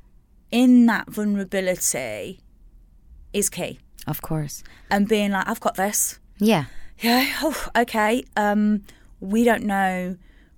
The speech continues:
Speaker 1: what's gonna happen next month. We
Speaker 2: Mm-hmm.
Speaker 1: don't know,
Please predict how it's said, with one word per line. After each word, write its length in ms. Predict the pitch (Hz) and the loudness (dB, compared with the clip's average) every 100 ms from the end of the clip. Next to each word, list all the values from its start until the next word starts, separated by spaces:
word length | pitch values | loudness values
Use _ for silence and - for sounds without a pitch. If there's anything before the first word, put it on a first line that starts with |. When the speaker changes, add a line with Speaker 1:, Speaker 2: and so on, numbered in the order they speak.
| - | -6
Speaker 1:
what's 260 | 175 - | -4 -4
gonna 160 | - 202 | -4 -4
happen 280 | 190 - 214 | -4 -2 -2
next 280 | 202 - 220 | -4 -4 -2
month. 360 | 208 208 - | -2 -4 -4
We 180 | 185 165 | -2 0
Speaker 2:
Mm-hmm. 80 | 175 | 2
Speaker 1:
don't 260 | 185 175 147 | 0 0 -4
know, 540 | 175 170 170 165 | -4 -4 -4 -6